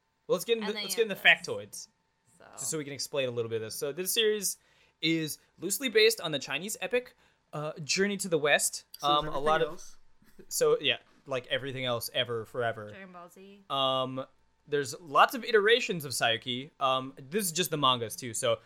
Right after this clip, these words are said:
Speaker 1: there's Sayuki, there's Sayuki Gaiden, which is a prequel to Sayuki. There's Sayuki Reload, there's Sayuki Reload Blast, and there's Sayuki Ibun,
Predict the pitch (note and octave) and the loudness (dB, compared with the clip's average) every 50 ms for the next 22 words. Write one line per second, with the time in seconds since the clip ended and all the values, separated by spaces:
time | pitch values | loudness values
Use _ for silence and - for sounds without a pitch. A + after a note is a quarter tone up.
0 | _ _ C#3+ C3+ - - F3 F3+ G#3+ A3 - B3 A#3 B3 C4 _ _ _ _ - | _ _ -4 -2 2 6 8 8 8 8 4 -4 -4 -4 -8 _ _ _ _ -8
1 | C#3 C3+ - G3 F#3+ G3+ G3+ G3+ G3+ D#3 C#3 F3+ E3+ F3 F3 C#3+ B2+ B2+ B2+ B2 | -4 0 6 8 8 6 6 0 -6 6 8 10 10 10 8 6 4 2 -6 -10
2 | - A#2+ A#2+ - - B3 C4+ C4 - F3+ D3+ C3+ - - - C#3+ B2 B2 A2+ B2+ | -12 -16 -16 -8 -4 -4 -4 -2 0 -2 -2 -2 -2 -2 0 0 0 0 -2 -6
3 | B2 A#2 A#2 A#2 - - - - C#3+ C#3+ - - G3 F#3 A3 A3+ - A3+ G3 D#3+ | -8 -8 -8 -10 -14 -20 -8 -6 -4 -2 0 4 6 6 4 4 0 -6 -6 -6
4 | C#3 D#3 E3+ D3+ D3 F3 E3+ C#3 B2 A#2+ A#2+ A#2+ _ _ _ _ C#3 C3 - - | -4 -6 -8 0 6 6 8 8 6 4 0 -8 _ _ _ _ -6 -4 0 4
5 | F3 E3+ F#3+ F#3+ G3+ G3 E3+ F#3 F3 E3 D3+ C#3 C3+ A#2+ C3+ D#3 F3 E3+ D3 C#3 | 4 4 4 4 0 -4 -2 2 4 4 4 2 0 0 4 8 8 8 8 6
6 | - - - - C#3 C3 B2+ - - F#3 F#3 F3+ F3+ - F3+ - - G#3+ G#3+ F#3 | 2 -6 -6 -8 -6 -6 -4 -4 -2 0 0 0 -2 -4 -10 -6 -6 -6 -4 -2
7 | F3 D#3 D3+ C#3+ D3 | 0 0 0 -2 -4